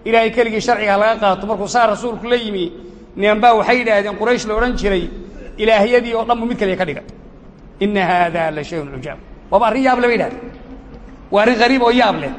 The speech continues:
Markaasay iskula dardaarmayaan. "وانطلق الملأ منهم أن امشوا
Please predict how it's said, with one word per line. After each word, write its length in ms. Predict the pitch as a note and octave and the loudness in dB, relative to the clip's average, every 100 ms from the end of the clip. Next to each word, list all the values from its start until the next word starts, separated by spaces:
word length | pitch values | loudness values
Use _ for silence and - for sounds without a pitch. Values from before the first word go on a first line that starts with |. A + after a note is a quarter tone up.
| - - - - - - - - - | -14 -16 -18 -18 -18 -18 -20 -20 -12
Markaasay 320 | F3 G#3 A3 B3 | 0 2 2 0
iskula 260 | - C4+ | 2 4
dardaarmayaan. 760 | C4 A#3 A3+ A#3 A3 G3+ F3+ C3+ - - - - - - - - - | 4 2 2 2 2 2 0 -2 -8 -18 -18 -20 -20 -20 -20 -20 0
"وانطلق 520 | A3 A#3 A#3 A3+ A3+ | 2 2 2 2 4
الملأ 380 | A#3 A3+ A3+ A3+ | 4 4 4 4
منهم 540 | A#3 B3+ G3+ E3+ - | 2 2 2 0 0
أن 100 | G#3+ | 4
امشوا 400 | C4 C4 A#3+ G3+ | 6 4 2 -2